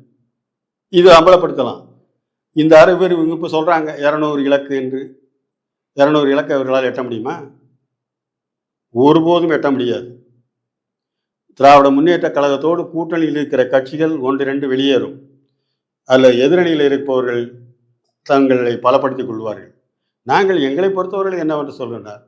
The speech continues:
ஆரிய திராவிட அரசியலுக்கு மாற்று தமிழ் தேசிய அரசியல் தான். இந்த கழுசடையிலெல்லாம் கொண்டாந்து வச்சுக்கிட்டு நம்மளுடைய, அஹ், மும்மொழி கொள்கை, மோசடி கொள்கை, இருமொழி கொள்கை, ஏமாற்று கொள்கை,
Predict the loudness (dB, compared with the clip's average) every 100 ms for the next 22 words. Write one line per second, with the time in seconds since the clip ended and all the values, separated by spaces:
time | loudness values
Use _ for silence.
0 | _ _ _ _ 4 4 4 2 0 0
1 | -2 0 0 0 -2 -6 -6 -6 -6 -10
2 | -10 -14 _ _ _ 0 2 2 -2 -4
3 | -2 -2 -2 -2 -2 -2 -2 -8 -4 -4
4 | -4 -16 _ _ _ _ _ -6 0 2
5 | 2 0 -2 -2 0 0 -2 -2 -2 -4
6 | -4 -6 -8 -10 -8 -6 -6 -6 -4 -6
7 | -6 -10 -20 _ _ -4 -2 0 -2 -4
8 | -4 -4 -6 -10 -12 -20 _ _ _ -6
9 | -2 0 0 -2 -6 -6 -4 -6 -6 -8
10 | -8 -10 -10 -10 -6 -6 -6 -6 -6 -6
11 | -6 -8 -6 -6 -4 -2 -4 -8 -10 -10
12 | -8 -10 -12